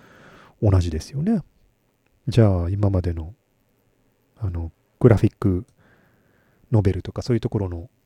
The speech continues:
話と全部つながってくるんでしょうかね。なんだったら、こう、ほんとNetflixとかそういうところでやってほしいんですけれども、フジテレビプラスウルトラという、この、えーと、ノイタミナ以降、初めて出てくるね、アニメの、あの、枠の、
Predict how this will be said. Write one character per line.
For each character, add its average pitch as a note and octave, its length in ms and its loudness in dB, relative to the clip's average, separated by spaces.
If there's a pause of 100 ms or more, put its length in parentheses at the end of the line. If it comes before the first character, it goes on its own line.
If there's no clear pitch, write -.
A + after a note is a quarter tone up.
(160)
話 G#2+ 300 -2
と G2+ 120 -10
全 A2 160 -2
部 E2+ 60 -10
つ - 120 -8
な C#3+ 100 0
が F3 80 -6
っ - 20 -8
て - 160 -4
く - 140 -4
る C3 100 0
ん E2 60 -10
で E2+ 100 -16
し - 120 -18
ょ A2 40 -14
う A2 40 -14
か - 180 -20
ね。 G#2+ 260 -10 (760)
な A2+ 100 -4
ん C3 40 -8
だ - 140 -8
っ - 40 -6
た - 100 -2
ら、 G2+ 100 0
こ F#2+ 160 -8
う、 F2+ 40 -8
ほ A2 100 -8
ん - 20 -8
と F#3+ 100 -8
Netflix F3 540 -6
と - 100 -8
か - 80 -4
そ - 100 -4
う - 20 2
い - 20 2
う - 20 -4
と E3+ 80 2
こ D#3+ 60 2
ろ C3+ 40 6
で G2 60 0
や F2+ 80 0
っ - 20 -6
て - 100 -4
ほ G#2 120 -2
し - 120 -2
い - 20 4
ん A2 40 4
で - 60 0
す - 200 2
け - 100 -14
れ - 40 -14
ど G#2+ 100 0
も、 F2+ 80 -6
フ - 140 -4
ジ B2 120 -4
テ C3+ 100 4
レ A#2 80 6
ビ F2+ 100 -4
プ - 120 -8
ラ C3 80 0
ス - 120 -6
ウ G2+ 40 -2
ル C#3+ 100 -4
ト D3 120 0
ラ C3+ 140 2
と - 120 -6
い B2 80 0
う、 B2 60 0
こ A#2+ 140 -4
の、 A2+ 140 -2 (540)
え A2 260 2
ー G#2 40 -4
と、 - 120 -4
ノ B2+ 140 0
イ D#3+ 60 -2
タ F#3 140 0
ミ F3 180 0
ナ E3+ 200 2
以 E3 120 2
降、 F2+ 600 4
初 C3 260 -2
め D#3+ 120 2
て - 160 0
出 F#2+ 100 -4
て - 120 -8
く - 120 -8
る F2 100 -4
ね、 A#2 180 0 (160)
ア C#3 100 4
ニ B2 100 4
メ G2+ 140 0
の、 E2+ 220 -6 (140)
あ G2 120 0
の、 E2+ 340 -4
枠 F2 640 -4
の、 D3+ 260 4